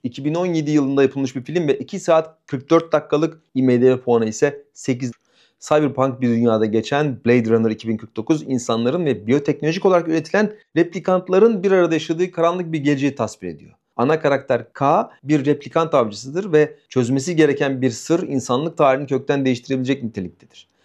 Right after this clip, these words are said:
Özet kritiğine bakarsak Denis Villeneuve'ün yönettiği bu devam filmi ilk Blade Runner'ın mirasını ileri taşıyarak görsel olarak büyüleyici bir evren yaratıyor.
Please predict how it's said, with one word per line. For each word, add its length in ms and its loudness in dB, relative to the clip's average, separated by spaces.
Özet 380 2
kritiğine 380 0
bakarsak 600 -2
Denis 280 0
Villeneuve'ün 320 0
yönettiği 360 -4
bu 220 -2
devam 320 2
filmi 280 -4
ilk 280 -8
Blade 380 0
Runner'ın 460 0
mirasını 540 0
ileri 240 -6
taşıyarak 520 -2
görsel 340 2
olarak 360 0
büyüleyici 320 -4
bir 60 2
evren 200 0
yaratıyor. 520 -8